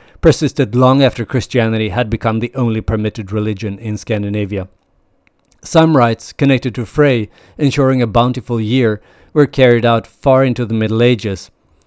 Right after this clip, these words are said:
It has often been argued that the current Swedish midsummer celebrations, still practiced today, where a rather phallic-looking pole adorned with greenery and flowers is shoved into the ground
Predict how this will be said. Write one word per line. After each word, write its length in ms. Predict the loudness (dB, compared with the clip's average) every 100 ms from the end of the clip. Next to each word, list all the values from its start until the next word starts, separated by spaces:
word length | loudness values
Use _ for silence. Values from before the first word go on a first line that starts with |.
| _ _ _ _ _ _
It 140 | 0
has 160 | 2 2
often 240 | 2 2
been 160 | 0 0
argued 440 | 0 2 2 -2 -4 -16 -6
that 160 | -4
the 80 | -4
current 480 | -2 4 4 4 -2
Swedish 380 | -4 -4 -4 -2
midsummer 480 | -2 0 0 0
celebrations, 800 | -2 -2 0 4 2 2 -8 -10 -18 _ _ _
still 280 | -2 2 4
practiced 460 | 4 2 0 -8
today, 360 | 0 2 2 -2 _ _ _
where 180 | 6 6
a 40 |
rather 320 | 6 4 2
phallic-looking 920 | -2 2 4 4 0 -4 -4 -4 -10
pole 460 | -2 2 4 2 -4 _ _
adorned 440 | -4 0 2 2
with 220 | 0 -6 -2
greenery 480 | 0 2 2 0
and 120 | -2 -6
flowers 560 | 0 2 2 0 -6
is 120 | -12
shoved 380 | -12 0 0 0
into 180 | -4 -4
the 100 | -6
ground 460 | 0 0 2 -2